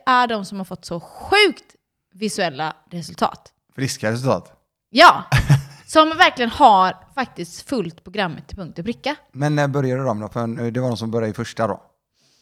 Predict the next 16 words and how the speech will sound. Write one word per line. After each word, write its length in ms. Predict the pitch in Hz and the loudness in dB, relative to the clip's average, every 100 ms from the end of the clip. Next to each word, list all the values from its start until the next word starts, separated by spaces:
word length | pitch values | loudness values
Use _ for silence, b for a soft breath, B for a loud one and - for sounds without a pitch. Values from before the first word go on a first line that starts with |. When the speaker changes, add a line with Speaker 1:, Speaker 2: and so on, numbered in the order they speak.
| b | b
Speaker 1:
De 420 | - 269 330 330 330 | -4 2 2 2 -4
körde, 440 | 320 269 214 202 | 0 2 0 -2
precis, 600 | 202 262 - 311 190 - | -4 -6 -4 -4 -4 -6
de 220 | - 240 | -4 -4
körde 340 | 233 247 214 196 | -2 -2 -2 -2
i 160 | 190 | -4
november. 880 | 185 185 190 185 190 160 151 147 - _ _ _ _ _ _ _ _ _ | -6 -6 -6 -4 -6 -6 -10 -12 -12 _ _ _ _ _ _ _ _ _
November, 460 | 175 170 160 - | -20 -16 -14 -14
december, 540 | - 156 - - - - | -16 -16 -16 -16 -20 -20
januari 800 | 160 160 160 160 - 85 - 160 _ | -16 -14 -14 -14 -16 -16 -16 -18 _
slutade 320 | - - 120 - | -12 -10 -10 -12
Speaker 2:
Mm. 20 | - | -14
Speaker 1:
de. 120 | 180 - | -18 -18
Alltså, 500 | - 185 - 190 180 | -12 -10 -8 -6 -6
de 460 | 180 220 226 214 208 | -8 -8 -6 -6 -10
har, 520 | - 233 165 156 143 | -6 -4 -2 -4 -8